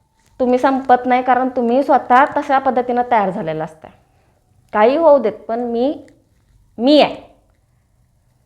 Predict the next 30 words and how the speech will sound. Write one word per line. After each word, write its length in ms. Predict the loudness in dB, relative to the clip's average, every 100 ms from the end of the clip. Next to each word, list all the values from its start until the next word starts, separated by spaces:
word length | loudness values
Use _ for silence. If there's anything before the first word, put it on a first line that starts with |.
| _ -6
मी 100 | 4
काही 220 | 4 6
करू 180 | 2 2
शकतोय 380 | -4 -10 -18 -20 _ _
आणि 160 | -6 -2
मी 140 | 0
जिंकू 280 | 0 0 -2
शकतोय, 400 | -4 -6 -10 -16 -18 _ _ -4
हे 180 | 0 4
एवढंच 500 | 4 4 2 0 -4
मनाला 360 | -6 -2 0 0
ठाम 360 | -2 -4 -6 -6 -18 _ _ _ _ _ _ _ _ -12
आपल्या, 300 | -6 2 4
अ, 280 | 2 -2 -12 -6
समजून 300 | -4 -2 -4
घातलं 340 | -4 -4 -2
पाहिजे 360 | 0 0 -2 -6 -10 -20 _ -10
आणि 160 | -8
त्या 140 | -4 -4
पद्धतीनं 380 | -4 -6 -6 -6
आपण 200 | -4 -2
वाटचाल 340 | -2 -4 -6 -4
केली 200 | -6 -6
पाहिजे. 300 | -6 -8 -8 -6
हाच 240 | -6 -6
मी 140 | -8 -8
सगळ्या 360 | -4 -2 -2
स्त्रियांना 600 | -2 -2 0 2 0 -4 -6 -12
आणि 540 | -12 -8 -6 -6 -6 -4
युवतींना, 560 | -6 -4 -2 0 -2